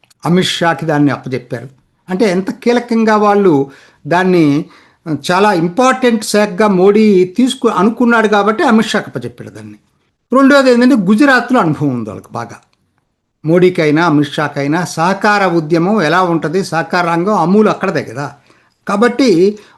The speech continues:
వాళ్ళకి కోఆపరేటివ్ సెక్టర్ని గురించి బాగా ఐడియా ఉంది.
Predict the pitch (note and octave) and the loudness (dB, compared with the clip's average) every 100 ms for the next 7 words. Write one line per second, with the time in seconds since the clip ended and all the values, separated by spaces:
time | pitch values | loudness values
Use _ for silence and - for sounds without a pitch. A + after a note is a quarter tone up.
0 | - E3+ B3 B3 B3 G#3 G3 B3+ C4 A#3 | -2 0 2 2 0 -2 0 0 0 0
1 | G#3+ F#3+ F#3 F3+ E3+ E3 F3 A3+ D#3+ D#3+ | -2 -4 -4 -4 -2 -2 -4 -2 0 0
2 | C#3 C#3+ F3 D3+ C3+ C#3+ | 0 0 0 0 0 0